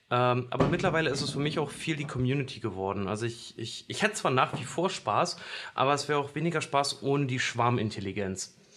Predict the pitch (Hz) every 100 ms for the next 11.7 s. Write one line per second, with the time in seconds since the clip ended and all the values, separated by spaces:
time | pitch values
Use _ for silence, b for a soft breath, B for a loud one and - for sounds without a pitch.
0 | B B B - 120 120 117 - 117 113
1 | 113 107 - - - 165 143 165 156 135
2 | 139 120 160 143 123 123 120 113 110 107
3 | 104 101 107 - 139 127 131 131 - -
4 | 170 139 120 120 - 139 131 120 - 117
5 | 120 - 117 110 107 B B B - 127
6 | 131 123 160 139 123 110 107 104 107 -
7 | 107 - 110 107 104 110 127 151 156 123
8 | - 120 - 147 147 135 120 117 135 160
9 | 120 131 123 B B B 127 131 139 175
10 | 170 143 131 131 - 190 - - - 127
11 | 123 120 110 107 107 98 -